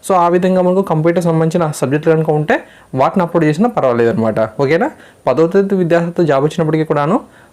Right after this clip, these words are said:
మన యొక్క, ఆ, కంప్యూటర్ సంబంధించిన సబ్జెక్ట్స్ కానీ, లేదంటే కోర్సెస్ కానీ, మన యొక్క హైయర్ క్వాలిఫికేషన్స్లో ఉంటే, వాటిని సబ్మిట్ చేసినా పర్వాలేదు. తర్వాత ఏంటంటే, ఒకవేళ మీకు బీపీఎం పోస్ట్ వచ్చింది అనుకుందాం, బ్రాంచ్ పోస్ట్ మాస్టర్.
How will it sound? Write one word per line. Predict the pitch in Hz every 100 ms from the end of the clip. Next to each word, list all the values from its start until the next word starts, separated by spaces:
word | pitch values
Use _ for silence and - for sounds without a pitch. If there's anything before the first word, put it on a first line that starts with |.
| -
మన | 143
యొక్క, | 175 175 202 202 214 - -
ఆ, | 147
కంప్యూటర్ | 135 143 143 175 180
సంబంధించిన | 175 175 170 190 220 214
సబ్జెక్ట్స్ | 143 139 151 -
కానీ, | 143 147
లేదంటే | 135 139 160
కోర్సెస్ | - 135 - -
కానీ, | 147 170 254 - - 165
మన |
యొక్క | 175 175
హైయర్ | 170 190
క్వాలిఫికేషన్స్లో | 180 175 185 185 175 190
ఉంటే, | 180 226 339 -
వాటిని | 151 151 165
సబ్మిట్ | 160 165 175
చేసినా | 170 233 277 -
పర్వాలేదు. | 135 123 117 104 - - - - -
తర్వాత | 170 196 196
ఏంటంటే, | 160 143 160
ఒకవేళ | - 156 175
మీకు | 175 165 240 240 -
బీపీఎం | 135 151 202 196
పోస్ట్ | 175 -
వచ్చింది | 143 143 131
అనుకుందాం, | 120 120 110 107 -
బ్రాంచ్ | 135 160 165 135
పోస్ట్ | 131 135
మాస్టర్. | 117 110 110